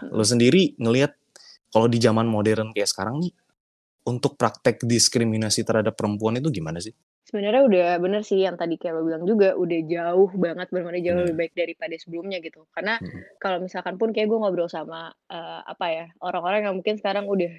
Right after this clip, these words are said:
Speaker 1: cukup tua, udah seumuran orang tua kita lah, mereka tuh ngomong kayak, "Aduh, dulu tuh perempuan lebih dibungkam, nggak bisa ngomong, ini segala macam." Apalagi
Speaker 2: Bener.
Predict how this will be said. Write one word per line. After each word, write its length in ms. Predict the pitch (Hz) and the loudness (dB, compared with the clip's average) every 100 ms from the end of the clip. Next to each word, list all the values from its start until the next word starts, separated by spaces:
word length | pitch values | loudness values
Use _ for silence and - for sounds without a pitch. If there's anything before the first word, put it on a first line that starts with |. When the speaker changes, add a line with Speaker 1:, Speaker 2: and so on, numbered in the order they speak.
| - | -18
Speaker 1:
cukup 320 | - - - | -14 -12 -4
tua, 240 | 170 180 | 0 0
udah 240 | 196 180 180 | 0 -2 -4
seumuran 560 | 202 180 180 185 185 | -2 0 2 0 -2
orang 160 | 185 180 | -4 -4
tua 80 | 185 | -6
kita 320 | 185 170 226 | -4 2 4
lah, 160 | 247 254 | 4 0
mereka 240 | - 190 220 | -8 -4 -2
tuh 160 | 269 | 0
ngomong 160 | 233 240 | -2 -4
kayak, 160 | 220 202 | -4 -2
"Aduh, 160 | 226 | -2
dulu 160 | 185 190 | -2 -4
tuh 160 | 233 | -6
perempuan 480 | 185 180 - 180 208 | -12 -10 -6 -6 -6
lebih 240 | 185 175 _ _ - - _ | -8 -10 _ _ -20 -20 _
dibungkam, 800 | 185 175 214 233 - 233 226 226 | -2 2 4 4 2 4 4 4
nggak 160 | 196 165 | 0 -2
bisa 320 | 165 - 165 170 | -4 -8 -10 -8
ngomong, 400 | 190 208 214 - | -6 -2 -2 -4
ini 240 | 190 196 | -4 -6
segala 320 | - 160 170 175 | -6 -8 -8 -10
macam." 320 | 196 175 180 | -8 -8 -10
Apalagi 560 | - 160 165 185 208 | -12 -8 -4 -2 -2
Speaker 2:
Bener. 240 | 87 92 | -4 -14